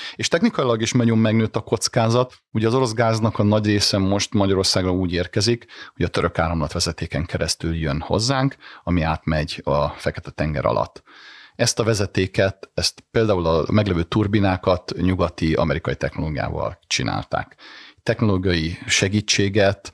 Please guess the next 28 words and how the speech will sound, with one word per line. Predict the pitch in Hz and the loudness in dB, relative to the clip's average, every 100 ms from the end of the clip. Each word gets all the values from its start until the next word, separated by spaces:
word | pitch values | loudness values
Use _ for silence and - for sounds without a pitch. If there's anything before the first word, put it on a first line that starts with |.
| - | -4
ennek | 85 80 - | 0 0 2
a | 80 | 2
rendszernek | 85 85 71 - | 2 0 -2 -4
a | - | -2
karbantartását | 98 95 95 87 92 - 87 - 90 - | 0 2 0 0 0 0 -2 0 -2 -2
már | 92 | -2
nem | 87 80 | 0 0
biztosítják | 78 - - 69 - - | -2 -2 -4 -4 -6 -4
az | - | -4
amerikaiak. | 73 - - - 64 - - - - | -2 -4 -4 -2 -2 -4 -8 -20 -8
Volt | 101 113 | -2 0
egy | 107 | 0
holland | - 110 101 101 | 2 2 4 2
cég, | - 95 | 0 0
aki | 87 92 | 0 -2
például | - 95 95 92 90 | 0 0 2 0 0
a | |
búvár | 85 98 92 92 85 80 | -4 -4 -2 0 0 0
szolgáltatásokat | - 76 78 67 78 71 - - 82 | 0 2 0 -2 -4 -4 -4 -6 -6
végezte, | 85 80 76 - - 67 - | -6 -4 -2 -2 -2 -4 -2
ők | 95 - | -4 -2
is | - | -2
kivonultak | 90 85 80 78 78 | -2 -4 -4 -4 -6
most | - 78 - | -4 -4 -2
már | 73 78 | -4 -2
az | 76 | -4
orosz | 78 78 | -4 -6
piacról. | - 76 71 - - 57 | -4 -2 -2 -2 -2 -4